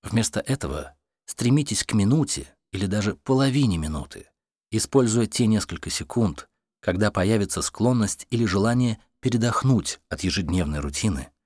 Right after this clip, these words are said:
и понаблюдать за своим умом, вместо того, чтобы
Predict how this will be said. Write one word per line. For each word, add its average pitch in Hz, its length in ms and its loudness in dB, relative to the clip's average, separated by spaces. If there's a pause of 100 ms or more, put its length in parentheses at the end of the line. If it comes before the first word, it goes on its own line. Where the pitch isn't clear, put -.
(340)
и 135 140 0
понаблюдать 107 920 0
за 98 160 -2
своим 82 360 -2
умом, 73 360 -4 (460)
вместо 101 400 0
того, 90 300 -2
чтобы 85 420 -2